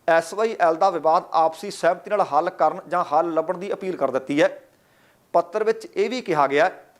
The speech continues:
ਕਿ ਲੋੜ ਪੈਣ 'ਤੇ ਕੇਂਦਰ ਸਰਕਾਰ ਦੋਵਾਂ ਸੂਬਿਆਂ ਨੂੰ ਜ਼ਰੂਰੀ ਸਹਾਇਤਾ ਦੇ ਸਕਦੀ ਹੈ।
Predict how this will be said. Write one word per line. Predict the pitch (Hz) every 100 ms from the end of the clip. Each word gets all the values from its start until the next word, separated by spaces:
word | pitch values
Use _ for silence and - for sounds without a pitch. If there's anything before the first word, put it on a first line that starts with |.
| _ _ _
ਕਿ | 202
ਲੋੜ | 165 151 175 214
ਪੈਣ | 220 175
'ਤੇ | 170 220
ਕੇਂਦਰ | 220 180 170 165
ਸਰਕਾਰ | - 185 185 165 180 -
ਦੋਵਾਂ | 160 220 214
ਸੂਬਿਆਂ | 196 151 175
ਨੂੰ | 190
ਜ਼ਰੂਰੀ | 143 156 185
ਸਹਾਇਤਾ | - 156 135 180
ਦੇ | 143
ਸਕਦੀ | 143 127 135
ਹੈ। | 175